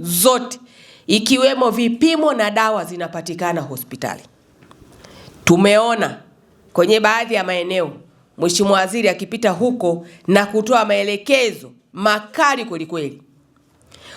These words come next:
Ukiyapima kwa undani bila kuleta ushabiki mwingine, utaona maelekezo yale yanatija. Kwa sababu sisi wote humu ndani ni mashahidi.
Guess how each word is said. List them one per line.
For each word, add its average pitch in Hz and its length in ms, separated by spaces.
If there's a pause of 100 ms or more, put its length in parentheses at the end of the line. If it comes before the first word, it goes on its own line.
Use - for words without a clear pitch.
(160)
Ukiyapima 294 680
kwa 311 180
undani 311 440
bila 330 320
kuleta 320 420
ushabiki 269 640
mwingine, 233 680 (520)
utaona 233 800
maelekezo 214 580
yale 220 320
yanatija. 196 720 (1200)
Kwa 226 160
sababu 240 500
sisi 311 380
wote 285 280
humu 240 360
ndani 220 320
ni 190 100
mashahidi. 185 760